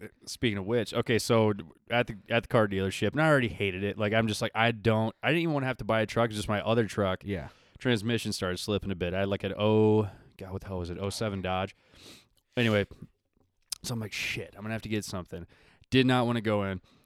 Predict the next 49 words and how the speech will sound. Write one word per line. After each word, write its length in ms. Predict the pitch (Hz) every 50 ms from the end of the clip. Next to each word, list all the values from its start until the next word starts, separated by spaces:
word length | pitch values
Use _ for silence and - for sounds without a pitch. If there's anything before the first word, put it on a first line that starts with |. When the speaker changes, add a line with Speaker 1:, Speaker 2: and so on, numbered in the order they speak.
| _ - 110
Speaker 1:
Go 240 | 123 131 131 127
in, 320 | 127 120 120 117 113 113 - _ _ _ _ _
and 160 | - 127 120 117
the 60 | 117
kid 220 | - - 147 143
I 120 | 139 127 123
knew 500 | 123 127 131 131 127 120 110 110 113 110 - - - - - - - - - _ _ _ _ _ _ _ _ -
is 240 | 123 120 117 107
the 100 | 98 123
only 120 | 123 120 117
reason 180 | 117 110 98 107
I 40 | 107
went 200 | 104 113 113 107
there. 100 | - 101
He's 100 | 101 98
like, 120 | 98 101 101
"Well, 220 | 113 120 123 120 120
at 60 | 120
least 180 | 120 120 - 123
I 40 | 110
know 180 | 107 107 107
someone 300 | 101 - 113 104 101 101
working 280 | 98 104 104 98 101 101
here. 360 | 101 101 104 104 101 101 104
Speaker 2:
Yeah. 100 | - 156
Speaker 1:
See 140 | 151 - 131
what's 140 | 120 107 -
going 260 | - 127 113 107 107
on." 400 | 104 101 101 101 104 101 101 104 -
I'm 180 | 110 107 110 107
just 120 | 101 -
gonna 100 | - 110
tell 140 | 101 - 107 101
him, 60 | 101
like, 180 | 101 101 101
"Dude, 140 | 98 104 104
don't 140 | 101 101 95
talk 160 | - 104 98
to 60 | 92
me 60 | 95 95
about 200 | 90 90 90 90
shit. 300 | - - 104 92 90 -
I 80 | 92
just 140 | 90 90 -
wanna 140 | - 95 92
look 200 | 95 95 95 98
at 60 | 95
the 60 | 92 90
trucks. 500 | - - 120 117 113 113 - - -